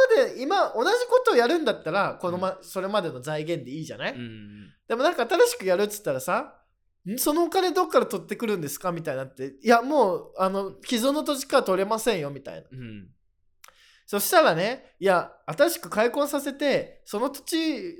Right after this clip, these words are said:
Speaker 1: なんか私有地にしていいよって言ったら、みんな頑張るんじゃね？」みたいな。
Speaker 2: <laughs>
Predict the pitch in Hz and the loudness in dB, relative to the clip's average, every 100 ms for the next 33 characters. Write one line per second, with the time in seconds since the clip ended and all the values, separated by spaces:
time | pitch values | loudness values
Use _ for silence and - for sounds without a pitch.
0 | 220 285 285 196 208 262 277 - 190 160 | 0 0 0 -4 -2 -2 -2 -6 -4 -4
1 | 160 208 233 233 190 185 151 156 156 151 | -6 -4 -2 0 0 -2 -6 -2 -2 0
2 | 226 247 214 208 220 233 226 226 220 220 | -2 2 4 6 6 4 2 0 0 -2
3 | 185 - 175 156 143 139 | -6 -4 -2 0 -2 -4